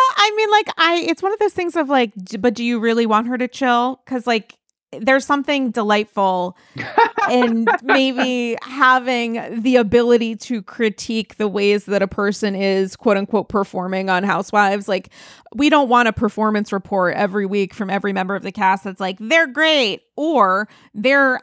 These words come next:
Speaker 1: absolutely terrible." Like, I think it's helpful to see people as complicated beings,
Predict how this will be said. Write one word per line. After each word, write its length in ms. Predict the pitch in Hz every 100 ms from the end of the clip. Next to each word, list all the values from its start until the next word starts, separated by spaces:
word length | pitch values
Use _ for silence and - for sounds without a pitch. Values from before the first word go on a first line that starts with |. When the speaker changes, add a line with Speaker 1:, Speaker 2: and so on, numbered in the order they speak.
| -
Speaker 1:
absolutely 680 | 254 247 254 262 254 233 233
terrible." 720 | 254 262 220 190 175 143 127
Like, 160 | 233 233
I 100 | 240
think 240 | 269 247
it's 160 | 247 -
helpful 600 | - 214 202 - 208 202
to 220 | - 202
see 440 | - - 214 214
people 920 | 202 - 202 - 202 196 185 185 156 - _ _ _ _ _ _
as 440 | - 190 190 190 -
complicated 760 | - 208 196 208 226 208 202
beings, 400 | 202 202 202 220